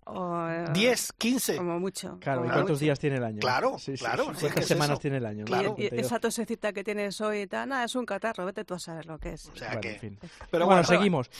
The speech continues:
Speaker 2: Venga.
Speaker 3: Esta semana también arranca Miguel Ángel Jiménez.
Speaker 2: Sí.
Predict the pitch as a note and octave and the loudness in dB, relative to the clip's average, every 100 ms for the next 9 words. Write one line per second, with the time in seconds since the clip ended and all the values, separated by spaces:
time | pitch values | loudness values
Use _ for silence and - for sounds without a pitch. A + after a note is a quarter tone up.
0 | - - F#3+ F#3+ A#3 G#3+ A3 B3 G#3 A3 | -18 -2 0 2 2 2 2 4 4 4
1 | G#3 G#3+ G#3+ C4 B3 F#3+ E3+ E3 E3+ F3+ | 2 0 4 6 6 4 4 4 2 2
2 | A#3+ F3+ F#3 F#3 A2 - D#3+ A3+ | 0 2 2 2 0 0 2 2